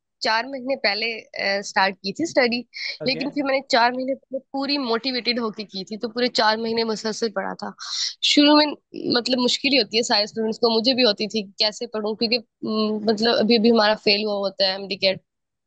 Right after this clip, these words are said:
Speaker 1: तो उसके बाद मैंने वैसे, अ, हमारी academy start हुई थी मई में, तो मैंने तब से start की थी पढ़ाई और फिर मैंने तब से ही कंटिन्यू किया था अपनी पढ़ाई को। उसके बाद मैंने कोई दिन नहीं छोड़ा,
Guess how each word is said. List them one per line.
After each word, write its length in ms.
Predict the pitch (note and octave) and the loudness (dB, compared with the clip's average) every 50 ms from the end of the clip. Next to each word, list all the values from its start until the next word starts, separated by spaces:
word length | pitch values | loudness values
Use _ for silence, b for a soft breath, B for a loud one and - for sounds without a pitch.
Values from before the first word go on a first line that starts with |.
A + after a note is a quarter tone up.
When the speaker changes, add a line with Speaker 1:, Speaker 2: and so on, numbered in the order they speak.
| _ - | _ 0
Speaker 1:
तो 60 | A3 | 2
उसके 280 | A#3 C4 B3 - - D4 | 2 2 2 2 0 0
बाद 200 | B3 C4+ C4 C4 | 2 2 0 0
मैंने 200 | C4+ C4 C4 C4+ | -2 -4 -4 -4
वैसे, 280 | C4+ C4 - C#4 C#4 - | -4 -4 -2 -2 -2 0
अ, 160 | - - A3+ | 0 0 0
हमारी 240 | A#3 B3 A#3+ A#3+ A#3+ | 2 2 2 2 2
academy 380 | - - A3+ G#3+ A3 B3+ C#4+ | 2 0 -2 -2 -2 -4 -8
start 300 | C#4 - C4 A#3 A#3+ A#3 | -2 2 2 2 2 2
हुई 140 | B3+ A#3+ A3+ | -2 -6 -6
थी 300 | - - D4 D#4 D#4+ - - _ _ _ _ B B B B B _ - | -4 0 0 0 0 0 -4 _ _ _ _ B B B B B _ -6
मई 280 | A3 A3+ A3+ A3+ A3+ A3+ | -2 0 0 0 -2 -4
में, 200 | A3+ G3+ F3 F3+ | -6 -8 -8 -8
तो 140 | F3+ - A3+ | -8 -6 -4
मैंने 180 | A#3+ A#3+ B3 A#3 - | -4 -4 -2 -2 -4
तब 100 | B3 A#3+ | -4 -4
से 160 | - C#4+ C4 | -4 -6 -6
start 280 | - - G#3+ G#3 G#3 | -2 -2 -2 -2 -2
की 180 | - - G#3+ G3+ | -4 -8 -8 -6
थी 200 | - D4+ F4 G4 | -2 0 0 0
पढ़ाई 540 | - - D4+ C#4+ B3+ A#3 A3 A3+ A3+ - - - | 0 0 0 0 2 0 -2 -2 -6 -8 -6 -4
और 120 | A#3 A#3+ | -4 -4
फिर 140 | A3+ - B3+ | -2 -2 0
मैंने 180 | A#3+ A#3+ A#3 A3+ - | 0 0 0 0 0
तब 100 | A3+ A3 | -2 -2
से 180 | - - - A#3 | -2 -2 -2 -2
ही 80 | A#3 | -2
कंटिन्यू 380 | G3 - G#3 G#3 G3 G#3 G3+ G3 - - - - | -2 -4 -4 -4 -6 -8 -8 -6 -6 -6 -6 -4
किया 140 | F#3 F#3 F3+ | -4 -4 -4
था 140 | - F3+ | -4 -4
अपनी 200 | F3+ - - F#3 | -4 -4 -4 -4
पढ़ाई 260 | E3+ - F#3 F3 D#3+ D#3 | 0 0 2 2 2 0
को। 140 | - - | 2 2
उसके 240 | - B3+ - - D#4+ | 2 2 2 0 -2
बाद 220 | C4 C4+ B3 A#3+ A#3 | 0 0 -2 -2 -4
मैंने 220 | A#3 G#3+ A3 A3 | -4 -6 -6 -4
कोई 180 | - G#3+ G#3 G3+ | -4 -6 -6 -4
दिन 200 | F#3 G3+ F#3 F#3 | -4 -4 -4 -4
नहीं 120 | F#3 F#3+ | -6 -6
छोड़ा, 360 | - - F#3 F#3 - F#3 - | -8 -8 -8 -8 -10 -12 -18